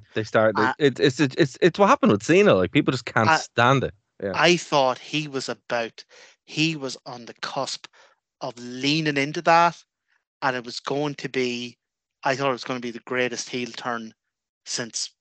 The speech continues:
Speaker 2: Bret kicked the
Speaker 1: Mm.
Speaker 2: hell out of Austin's leg, since
Speaker 1: Mm.
Speaker 2: Bret kicked his leg out of his leg. Um,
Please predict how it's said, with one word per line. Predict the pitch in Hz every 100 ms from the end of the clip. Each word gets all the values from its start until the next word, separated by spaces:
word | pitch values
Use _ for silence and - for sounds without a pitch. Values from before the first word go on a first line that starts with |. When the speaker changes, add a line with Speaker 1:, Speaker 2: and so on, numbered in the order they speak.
| _ _ _ -
Speaker 2:
Bret | 120 117 - - _ _ _ -
kicked | 131 123
the | 110
Speaker 1:
Mm. |
Speaker 2:
hell | 120 117
out | 113
of | 110
Austin's | 117 110 123 110 107
leg, | 120 117 113 _ - _
since | 127 117
Speaker 1:
Mm. |
Speaker 2:
Bret | 123 110 -
kicked | 127 -
his | 113
leg | 123 120
out | 113
of | 123
his | 117
leg. | 123 120 120 - - - _ _ -
Um, | 131 123 120 120 113